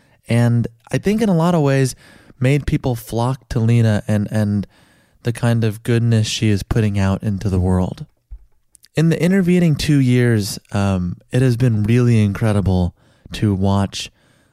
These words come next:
uh, Lena Waithe ascend to heights that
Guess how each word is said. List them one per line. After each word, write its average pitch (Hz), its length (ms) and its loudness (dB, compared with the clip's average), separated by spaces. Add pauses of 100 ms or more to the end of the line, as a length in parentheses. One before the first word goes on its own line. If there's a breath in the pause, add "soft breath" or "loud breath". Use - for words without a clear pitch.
(140)
uh, 92 240 -2
Lena 110 360 2
Waithe 98 500 0 (600 soft breath)
ascend 113 640 0
to 110 220 0
heights 107 460 0
that 104 180 -2